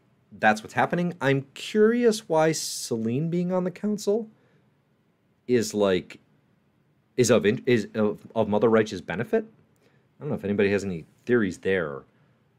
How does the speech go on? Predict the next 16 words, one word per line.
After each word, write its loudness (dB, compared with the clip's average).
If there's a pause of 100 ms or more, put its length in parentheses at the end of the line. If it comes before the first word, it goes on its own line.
(200)
Uh, -2
I 2
would 6
actually 2
think -4
Selene -6
would -10
be -8 (540)
somebody 2
Mother 4
Righteous 0
wants -2
to -8
stay -6
away 2
from -10